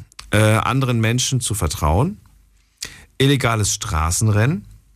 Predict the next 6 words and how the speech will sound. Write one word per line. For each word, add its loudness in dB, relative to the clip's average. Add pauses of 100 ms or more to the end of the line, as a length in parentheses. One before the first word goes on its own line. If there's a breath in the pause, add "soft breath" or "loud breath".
(1080)
ähm, 2
als -2
ich -2
mich 0
überri-, 2 (280)
überreden 0